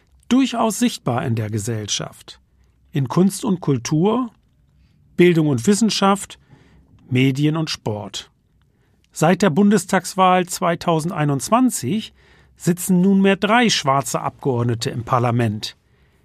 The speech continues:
nämlich die beiden Sozialdemokraten Doktor Karamba Diaby und Armand Zorn sowie die Grüne Awet Tesfayesus. Die gestiegene Sichtbarkeit bedeutet jedoch keineswegs,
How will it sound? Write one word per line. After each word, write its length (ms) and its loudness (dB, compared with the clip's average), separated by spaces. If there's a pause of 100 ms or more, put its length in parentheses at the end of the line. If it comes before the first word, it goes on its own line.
(240)
nämlich 300 0
die 100 0
beiden 340 0
Sozialdemokraten 1300 0 (400)
Doktor 440 0
Karamba 520 0
Diaby 720 0 (500)
und 380 -6
Armand 580 -2
Zorn 540 2 (760)
sowie 340 2
die 120 4
Grüne 560 2 (160)
Awet 640 -2
Tesfayesus. 1040 -4 (800)
Die 80 0
gestiegene 580 2
Sichtbarkeit 920 -4
bedeutet 560 -2
jedoch 240 -2
keineswegs, 1000 -4